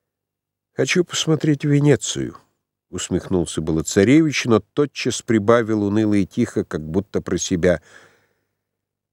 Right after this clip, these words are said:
"Я не ради чего иного, только бы мне себя спасти. Однако ж ты молчи.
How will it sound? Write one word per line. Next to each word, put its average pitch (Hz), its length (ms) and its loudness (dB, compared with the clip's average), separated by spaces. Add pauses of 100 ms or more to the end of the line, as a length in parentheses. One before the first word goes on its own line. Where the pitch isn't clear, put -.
(160)
"Я 135 420 4
не 120 180 2
ради 123 340 2
чего 120 420 2
иного, 113 460 2 (220)
только 117 360 -4
бы 92 180 0
мне 98 240 2
себя 104 380 2
спасти. - 580 -10 (1120)
Однако 101 320 0
ж - 80 -10
ты 110 80 -2
молчи. 101 440 -2